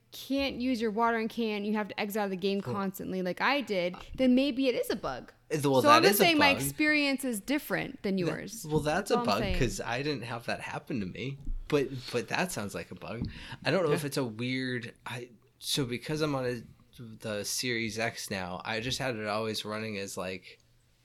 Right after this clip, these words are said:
Speaker 2: uh, what's it called? Quick resume. Which is funny, if you, so if you look at my time played on this game, I'm, I think I'm at, like, thirty days or something.
Speaker 3: Yeah, I saw that.
Speaker 2: Which is also weird because we only decided to play this, like, eight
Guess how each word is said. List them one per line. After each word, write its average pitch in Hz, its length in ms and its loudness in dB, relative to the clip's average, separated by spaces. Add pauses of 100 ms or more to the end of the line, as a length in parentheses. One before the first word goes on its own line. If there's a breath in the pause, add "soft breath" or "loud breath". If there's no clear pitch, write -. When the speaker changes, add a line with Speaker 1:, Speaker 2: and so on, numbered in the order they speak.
(140)
Speaker 2:
uh, 85 460 -8 (360)
what's 107 200 -12
it - 80 -16
called? 98 300 -8 (180)
Quick - 260 -4
resume. 110 460 -4 (680 loud breath)
Which 131 180 -2
is 127 100 -2
funny, 135 220 0
if 98 160 -4
you, 127 120 -6
so - 160 -4
if 101 140 -6
you 117 80 -4
look 135 160 -6
at 127 60 -8
my 98 140 -6
time 110 280 -4
played 107 260 -2
on 120 140 -4
this 120 140 -8
game, 127 340 -4
I'm, 98 180 -10 (120)
I - 60 -10
think 135 280 -18
I'm 190 80 -8
at, - 140 -8
like, 101 160 -10 (240)
thirty 113 360 -2
days 104 320 -8
or 131 80 -4
something. 156 540 -4 (160)
Speaker 3:
Yeah, 139 380 6
I 131 80 0
saw 127 220 2
that. 131 340 2
Speaker 2:
Which 143 200 2
is 127 120 -4
also 131 520 -2
weird 135 260 -6
because 117 440 -8
we 110 320 -2
only 110 300 -6
decided 104 400 -6
to 101 60 -8
play 110 220 -8
this, 104 220 -8
like, 98 240 -6 (240)
eight - 220 -8